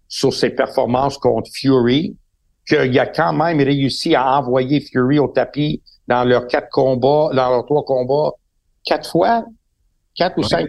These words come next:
Speaker 1: fois au tapis. Euh,
Speaker 2: Euh, ben, il a déjà deux fois facile, trois, première, une fois au premier combat, puis deux fois lors du, euh, de mémoire.
Speaker 1: Deux fois au premier combat.
Speaker 2: Mhm.
Speaker 1: Deux fois au premier combat,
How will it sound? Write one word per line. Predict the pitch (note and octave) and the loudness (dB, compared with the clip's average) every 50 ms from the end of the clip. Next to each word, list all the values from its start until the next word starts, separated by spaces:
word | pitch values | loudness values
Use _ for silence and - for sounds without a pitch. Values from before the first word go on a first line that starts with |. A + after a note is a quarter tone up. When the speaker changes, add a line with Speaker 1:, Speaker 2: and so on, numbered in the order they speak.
| - - | -4 -2
Speaker 1:
fois | - F3+ G3+ | -2 0 0
au | G3+ | 0
tapis. | - G3 F#3 F#3 F#3+ G3+ A3 A3+ A3 G3 F3+ | 0 0 0 2 2 2 2 2 2 2 0
Euh, | D3+ C#3+ C#3+ C#3 C#3 C#3+ C#3+ C#3 C#3 C3+ | 0 2 2 2 2 2 2 2 2 2
Speaker 2:
Euh, | B2+ | 2
ben, | A#2 A#2+ A#2+ | 2 2 4
il | A#2+ B2 B2 A#2+ B2 | 4 4 4 4 4
a | B2 | 2
déjà | B2 - C3+ C3+ D#3 E3 D#3+ C#3+ A#2+ | 2 2 2 2 2 2 2 2 4
deux | B2+ C#3 C#3+ C#3+ | 4 4 4 4
fois | C#3+ - - C#3 D3+ D3+ | 2 2 0 2 2 2
facile, | D3+ - C3+ A#2+ - - C#3+ D3 D3 C#3+ C#3+ D3 D3 C#3+ A#2+ - | 2 0 0 -2 0 0 2 4 4 4 2 2 0 -4 -6 -8
trois, | - - C#3 D3+ C#3+ | -4 -2 -2 0 0
première, | D3+ D#3 F3 E3+ D#3+ - - F3 | 2 2 2 2 2 0 0 2
une | F3+ F3 | 2 2
fois | - F3+ F#3 F3+ | 2 4 4 4
au | E3 D3 C#3 A#2 - | 4 4 2 2 2
premier | C3+ C3 C3 B2+ - | 2 2 2 2 2
combat, | C3+ B2+ A#2 A#2 C#3 B2+ | 2 0 2 2 2 2
puis | A#2+ G#2+ | 2 2
deux | G2+ A#2+ A#2+ | 2 2 0
fois | A#2+ - - C3 C3 B2+ | 0 0 2 2 2 4
lors | C3 C3+ A2+ A2 G#2+ | 4 2 2 0 0
du, | G#2 G#2 G#2 G#2+ G#2 G#2 | -2 -2 -2 0 0 0
euh, | G2+ G2 G2 F#2+ F#2+ - - - _ _ - | 0 0 0 0 -2 -6 -14 -20 _ _ 0
de | G2+ | 2
mémoire. | A2 A2 - - - A3 | 2 4 4 4 4 2
Speaker 1:
Deux | - | 2
fois | - G#3+ G#3 F#3 | 2 2 2 2
au | E3 C#3+ | 2 0
premier | - - C#3 B2 B2 A#2 | 0 0 0 0 0 -2
combat. | G#2 - A#2 G#2+ G#2 G#2+ G#2 F#2 G2+ - _ _ _ _ _ _ _ _ _ _ _ _ _ _ _ _ _ | -2 -2 -2 0 0 0 0 0 -2 -6 _ _ _ _ _ _ _ _ _ _ _ _ _ _ _ _ _
Speaker 2:
Mhm. | - G2 | -2 2
Speaker 1:
Deux | D#3 F3+ G#3 G3+ | 2 4 4 2
fois | - - G3+ G#3+ G#3 | 2 2 2 2 2
au | G3 | 0
premier | - F3 F#3 F3+ F#3+ F#3 | 0 0 0 0 0 0
combat, | F3+ - F#3 E3+ E3+ G3 A3 | 0 0 0 0 2 0 0